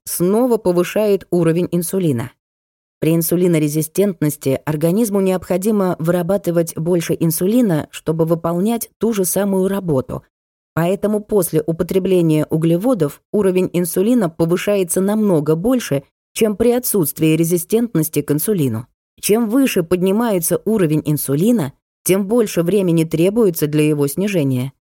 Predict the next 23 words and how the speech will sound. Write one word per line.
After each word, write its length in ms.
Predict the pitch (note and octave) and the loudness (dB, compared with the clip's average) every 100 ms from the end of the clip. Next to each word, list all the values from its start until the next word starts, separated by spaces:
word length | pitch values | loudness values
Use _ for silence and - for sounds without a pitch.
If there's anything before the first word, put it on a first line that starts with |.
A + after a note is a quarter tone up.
| _ _ _ - | _ _ _ -6
При 140 | D3+ | 0
этом 240 | F3 F3 E3+ | 0 0 -2
снижение 680 | - F3 E3+ G3 F3 E3 - | 0 -2 0 0 2 0 0
уровня 380 | E3+ D#3+ D#3+ - | 0 2 0 0
инсулина 680 | D#3+ - D#3 G3 F3+ C#3 - | -2 0 0 0 0 -2 -2
может 320 | D3+ D3+ D#3 | -2 -2 -2
занять 440 | D#3 D#3+ D#3+ D3 - | -2 0 0 -4 -10
так 260 | - D#3+ - | -4 -4 -2
много 360 | C#3+ D3+ C3 C3+ | 0 0 0 0
времени, 520 | E3+ A#3 F3 C3 C#3+ _ _ | 2 2 2 0 -4 _ _
что 200 | - - | -18 -6
даже 240 | E3+ A#3 G#3+ | -2 0 -2
после 340 | G#3+ A3 E3+ | -2 -2 -2
того, 320 | E3+ G#3 G#3+ | -2 0 0
как 240 | E3+ F3+ - | 0 -4 -4
уровень 360 | G#3+ G3+ E3 E3+ | -2 0 2 0
сахара 420 | - F3+ E3+ D#3 | 0 -4 -2 -4
в 80 | D#3 | -2
крови 300 | E3+ F3 D#3 | -2 0 0
вернется 560 | E3 F3 D#3+ C#3+ - C#3 | 0 0 0 -2 -2 -2
к 80 | D3+ | -4
исходному 580 | - A#3 B3+ A#3+ A#3 - | -4 -2 0 2 0 0
уровню, 480 | F#3 D#3 C#3+ C3+ | 0 2 0 -2